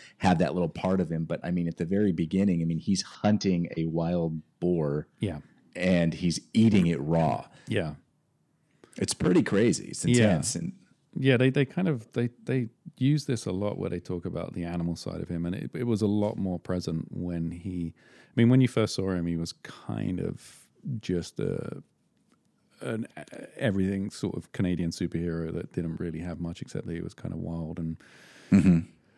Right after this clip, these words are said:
Speaker 2: and fine. But then they really, uh, Chris Claremont especially, really built on this idea of him being this savage animal, and they've tamed him down over the years as he's gotten older and kind of the, the,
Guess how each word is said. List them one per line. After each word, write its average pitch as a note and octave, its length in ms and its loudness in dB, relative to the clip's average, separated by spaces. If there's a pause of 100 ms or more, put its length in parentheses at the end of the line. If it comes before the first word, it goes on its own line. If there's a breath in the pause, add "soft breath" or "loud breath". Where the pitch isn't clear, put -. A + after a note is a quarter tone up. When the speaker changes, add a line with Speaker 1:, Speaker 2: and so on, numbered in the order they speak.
(140)
Speaker 2:
and G#2 120 -4
fine. G#2+ 260 2
But G2 100 4
then G#2 160 6
they G2+ 100 4
really, G2+ 500 2
uh, F#2 220 -2
Chris - 220 -6
Claremont F#2+ 420 -2
especially, F2+ 560 -6
really F2 300 -4
built F2+ 260 -4
on E2+ 80 -6
this D#2+ 160 -6
idea E2 300 -4
of D#2+ 100 -4
him E2+ 160 -4
being E2 320 -6
this E2 140 -10
savage D#2+ 560 -6
animal, F#2 560 -4 (200)
and F2 380 -4 (180)
they've F2+ 360 -6
tamed G2 280 0
him D#2+ 140 -2
down E2+ 260 -2
over E2 200 -6
the D#2+ 100 -8
years E2+ 360 -4
as D#2+ 140 -8
he's E2 140 -10
gotten D#2+ 460 -8 (100)
older E2+ 380 -6
and E2 240 -8 (100)
kind F2 180 -6
of E2 120 -12
the, F2 100 -4 (260)
the, F2+ 220 -2